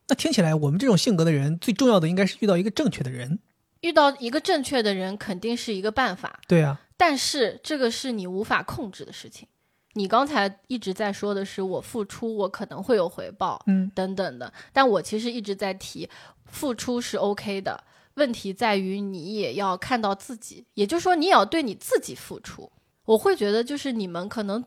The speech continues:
Speaker 2: 经常在感情当中把眼光就是放在对方身上。
Speaker 1: 是不是有点像没有在当一个伴侣，但更多当一个爹妈的身份？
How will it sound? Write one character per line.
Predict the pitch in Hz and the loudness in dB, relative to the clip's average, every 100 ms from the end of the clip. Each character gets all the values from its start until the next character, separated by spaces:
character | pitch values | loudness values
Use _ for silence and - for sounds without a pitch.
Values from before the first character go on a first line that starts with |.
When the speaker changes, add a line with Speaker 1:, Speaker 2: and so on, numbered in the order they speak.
| - | -8
Speaker 2:
经 | 330 | -8
常 | 339 226 170 175 202 | -6 -6 -6 -6 -4
在 | 269 247 | 2 2
感 | 214 170 | 0 -8
情 | 185 202 | -8 -2
当 | 233 | -2
中 | 240 247 247 | -2 -4 -2
把 | 170 185 | -2 -2
眼 | 208 190 - | -4 -6 -6
光 | 202 208 233 | -4 -2 -4
就 | 254 | -6
是 | 233 226 | -6 -4
放 | - 233 | -2 0
在 | 220 196 | 0 -2
对 | 190 - 302 | -4 0 2
方 | - 262 370 | 4 2 2
身 | - - | -6 -10
上。 | - - _ _ - | -16 -20 _ _ -8
Speaker 1:
是 | - | -2
不 | 294 | 0
是 | 196 | 4
有 | 220 | 6
点 | 175 | 4
像 | 131 214 160 | 4 4 4
没 | 143 | 4
有 | 269 175 | 4 4
在 | 190 | 4
当 | 165 170 170 | 4 4 2
一 | |
个 | 165 | 2
伴 | - 165 120 | 2 2 0
侣， | - | -2
但 | 190 | -2
更 | 233 196 | 2 4
多 | 208 | 6
当 | 220 220 | 6 4
一 | |
个 | 196 | 2
爹 | 190 202 | 2 2
妈 | 196 214 | 4 2
的 | 170 | 0
身 | 131 123 | -4 -8
份？ | 127 | -10